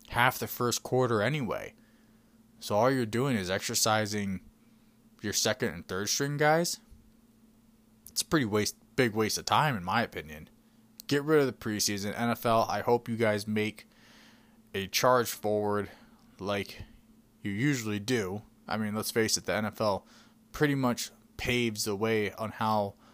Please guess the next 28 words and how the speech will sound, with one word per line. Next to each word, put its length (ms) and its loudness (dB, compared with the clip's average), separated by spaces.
other 220 2
sports 720 -2
need 300 -2
to 360 -4
or 220 2
have 460 4
even 300 -8
conducted 500 -4
themselves. 640 -8
They've 180 -2
been 300 -2
innovative 560 -2
every 180 -2
step 220 -2
of 40 -6
the 60 -4
way. 300 -2
Got 180 -2
the 60 -12
virtual 460 -2
draft, 480 2
and 120 -12
now 200 2
let's 260 -4
get 220 -4
rid 160 -4
of 240 -6
preseason 760 -4